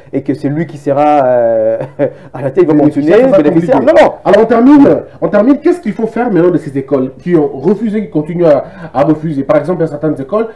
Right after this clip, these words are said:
Speaker 2: des enfants se plaignent en disant : « On ne nous fait que chanter depuis le matin jusqu'au soir, depuis, disons toute la journée. On ne fait que chanter parce que les profs sont fâchés. Et les profs sont très nerveux, ils ne répondent pas aux questions des élèves, ils ne veulent pas s'en occuper vraiment. » Alors,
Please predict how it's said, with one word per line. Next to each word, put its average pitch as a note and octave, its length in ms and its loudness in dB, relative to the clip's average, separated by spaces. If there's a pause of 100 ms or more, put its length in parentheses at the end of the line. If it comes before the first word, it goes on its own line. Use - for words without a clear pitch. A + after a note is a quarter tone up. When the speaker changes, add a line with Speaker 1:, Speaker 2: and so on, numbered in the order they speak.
(180)
Speaker 2:
des C#3 160 -4
enfants - 240 0
se - 140 -8
plaignent F#3+ 320 0
en C#3 80 0
disant : « B2+ 340 -4 (160)
On D#3+ 140 2
ne D3+ 80 4
nous D3+ 100 0
fait E3+ 140 -4
que D3+ 80 -6
chanter - 340 -4
depuis F3 200 0
le D#3 60 0
matin D3 280 0
jusqu'au B2+ 260 -12
soir, B2 300 -6 (160)
depuis, C#3 200 -8
disons C#3+ 300 -6
toute E3 160 -12
la D3+ 120 2
journée. D3 340 -2 (180)
On C#3 60 -8
ne C3+ 60 -6
fait F3 100 -4
que D#3+ 100 -4
chanter E3+ 380 -4
parce E3 160 -6
que E3+ 80 0
les D3+ 80 -2
profs D#3 240 -4
sont D#3 100 -4
fâchés. C#3+ 400 -8 (340)
Et D3 80 2
les D3+ 60 2
profs D#3 160 -8
sont E3 160 -4
très G#3 220 0
nerveux, F#3 480 2 (180)
ils C#3+ 80 -2
ne D#3 80 2
répondent E3+ 300 -2
pas E3+ 60 -2
aux D#3 40 -4
questions D3+ 240 -6
des C3 180 -6
élèves, F#3+ 240 -2
ils D#3+ 120 -4
ne C#3 40 -8
veulent E3 200 -2
pas E3+ 140 0
s'en C3+ 140 -8
occuper E3 340 -4
vraiment. » A#2+ 320 -8 (240)
Alors, E3 280 0